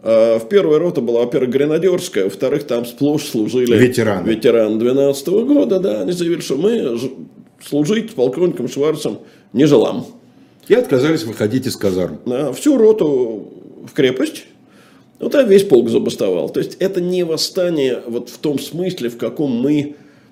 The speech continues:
Speaker 1: слово «восстание» обычно
Speaker 2: Вооруженное
Speaker 1: понимаем.
Speaker 2: выступление, да. Это,
Speaker 1: Да.
Speaker 2: это нет, это мирный протест.
Speaker 1: Ну да, ну мы, правда, знаем, что Шварц чуть было не зашибли при этом, и он там прятался.
Speaker 2: В навозе, да, по
Speaker 1: Да, ну вот.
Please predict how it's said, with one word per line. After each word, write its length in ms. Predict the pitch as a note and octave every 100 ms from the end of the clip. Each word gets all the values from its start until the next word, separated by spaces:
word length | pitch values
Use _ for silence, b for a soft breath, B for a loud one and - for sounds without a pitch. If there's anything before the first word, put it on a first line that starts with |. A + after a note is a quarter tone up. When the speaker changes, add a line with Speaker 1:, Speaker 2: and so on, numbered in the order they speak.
| B _ -
Speaker 1:
слово 380 | - C#3 C3+ A#2+
«восстание» 500 | A2 - D3 C3+ A2+
обычно 360 | G#2+ C3 C3 A#2+
Speaker 2:
Вооруженное 480 | D#3 A3+ - - -
Speaker 1:
понимаем. 220 | F#3+ E3
Speaker 2:
выступление, 800 | D#3 - D#3 - G#2+ D#2 D2 D#2+
да. 220 | D#2 -
Это, 180 | C4 -
Speaker 1:
Да. 180 | C#4 F4
Speaker 2:
это 240 | G#4 A4 B3+
нет, 220 | G#3+ G#3+
это 140 | B3
мирный 380 | A3+ G#3+ G#3+ F#3+
протест. 540 | - G#2+ - D2 - _ _ -
Speaker 1:
Ну 360 | A#2+ G#3+ C#4
да, 400 | C3 C#3 D#2+ D#2 F#2+
ну 380 | D#3 C3 G2+
мы, 140 | C3 B2
правда, 260 | B2 G#2 F2+
знаем, 380 | A#2+ G#2 F2+
что 480 | - - G2 D#2+ D2+
Шварц 340 | - A#2 F2+ -
чуть 220 | - G2+
было 180 | F2+ G#2
не 140 | B2+
зашибли 460 | F#3+ A#3 D4+ G3+ G#2+
при 180 | G#2+ F2+
этом, 320 | F#2+ C#2 - - B B B
и 100 | G2+
он 180 | F#2+ -
там 200 | D2 -
прятался. 640 | - - - - - C#2+
Speaker 2:
В 100 | G#2
навозе, 460 | A2 G#2+ G2+ E2 E2+
да, 220 | F#2 F2+
по 140 | G2
Speaker 1:
Да, 260 | F2+ F2 D#2+
ну 200 | A#2 E3
вот. 360 | G2+ G3 -